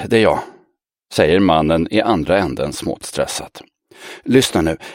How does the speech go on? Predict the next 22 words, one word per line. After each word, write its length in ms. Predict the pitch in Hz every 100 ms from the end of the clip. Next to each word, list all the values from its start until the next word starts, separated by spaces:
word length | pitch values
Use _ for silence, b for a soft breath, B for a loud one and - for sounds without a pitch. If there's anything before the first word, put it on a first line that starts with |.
| B B
jag 180 | 123 117
är 40 |
på 100 | 120
Skogskyrkogården." 960 | - 151 - - 110 104 98 107 - - - _ _ _ _ _ _ _ _ _ _ _
"Jaha, 420 | 104 107 117 208 208 b b b b
vad 420 | - - - 123 127
gör 120 | 127
du 60 |
där?" 360 | 123 165 127 - _ _ _ _ _ _
frågar 360 | - - 64 80
Eilert 440 | 78 - - - -
och 300 | - - 85
drar 220 | 85 90
handen 480 | 85 85 78 95 101
över 160 | 87
det 120 | 104
noppriga 420 | 123 - - 87 95
tyget 460 | - 67 76 87
på 80 | -
sin 180 | - 78
bruna 320 | - 55 -
cardigan. 520 | - - - - -